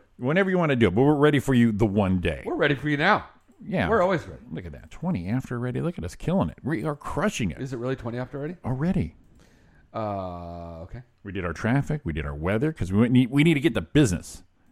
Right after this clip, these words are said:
Speaker 1: And
Speaker 2: Well,
Speaker 1: then,
Speaker 2: we were, we were
Speaker 1: and then
Speaker 2: told,
Speaker 1: entertainment.
Speaker 2: we were told that, uh, you know.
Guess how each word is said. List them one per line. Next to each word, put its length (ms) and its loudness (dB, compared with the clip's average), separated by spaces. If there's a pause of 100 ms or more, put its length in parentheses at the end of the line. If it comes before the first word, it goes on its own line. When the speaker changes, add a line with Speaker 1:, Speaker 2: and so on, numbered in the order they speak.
(960)
Speaker 1:
And 240 6
Speaker 2:
Well, 220 8
Speaker 1:
then, 100 6
Speaker 2:
we 80 0
were, 120 -4
we 160 -6
were 100 -6
Speaker 1:
and 140 4
then 200 8
Speaker 2:
told, 80 4
Speaker 1:
entertainment. 580 4 (260)
Speaker 2:
we 120 -12
were 60 -10
told 300 -10
that, 240 -14
uh, 260 -12 (1080)
you 80 -16
know. 80 -16